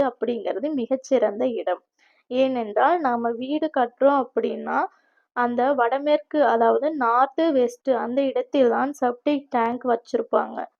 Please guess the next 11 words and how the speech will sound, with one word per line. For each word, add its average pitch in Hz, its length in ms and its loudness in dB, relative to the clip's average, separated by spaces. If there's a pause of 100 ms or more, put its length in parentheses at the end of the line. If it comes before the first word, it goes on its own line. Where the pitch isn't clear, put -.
(840)
அது 247 300 0
மட்டும் 311 340 4
அல்லாமல் 220 640 4 (280)
அந்த 240 360 -2
கழிவுநீர் 294 580 2
எல்லாம் 269 380 0
போகக்கூடிய 254 760 2
தொட்டியும் 262 600 -2
அங்கதான் 240 440 0
வந்து 226 340 -2
வச்சிருப்பாங்க. 190 760 -2